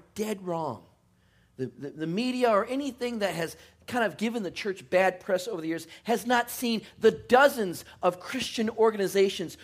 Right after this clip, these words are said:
who are making a life and death dif-, difference in thousands of people's lives every day. There are churches who are affecting crime rates in neighborhoods for the good every single day. There are thousands of people,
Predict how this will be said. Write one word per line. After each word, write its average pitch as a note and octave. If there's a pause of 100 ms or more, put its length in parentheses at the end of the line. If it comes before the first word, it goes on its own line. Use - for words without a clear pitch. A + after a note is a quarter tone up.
who A#3
are A#3
making B3+
a F#3+
life A#3 (180)
and G#3+
death A#3+ (300)
dif-, B3+
difference B3
in G3+
thousands D4
of A3
people's A3
lives A3+ (240)
every B3+
day. C4 (600)
There C4
are B3+
churches - (160)
who C#4
are -
affecting B3+
crime C4
rates A3+
in A3
neighborhoods A3 (140)
for C4+
the B3
good B3+ (220)
every C4+
single B3+
day. A3+ (180)
There C#4
are B3
thousands C#4
of D#3+
people, D3